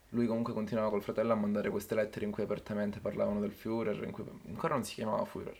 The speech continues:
però comunque apertamente parlavano di Hitler, di questo movimento nazista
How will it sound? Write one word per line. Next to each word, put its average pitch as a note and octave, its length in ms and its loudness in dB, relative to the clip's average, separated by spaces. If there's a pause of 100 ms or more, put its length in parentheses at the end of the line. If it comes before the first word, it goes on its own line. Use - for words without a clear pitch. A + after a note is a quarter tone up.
però B2 340 4
comunque A2+ 240 -4
apertamente A#2 400 0
parlavano G#2+ 380 0
di G#2+ 180 -2
Hitler, A2 380 -2
di G2+ 80 -4
questo G2+ 220 -4
movimento G#2+ 320 -2
nazista A2+ 600 -2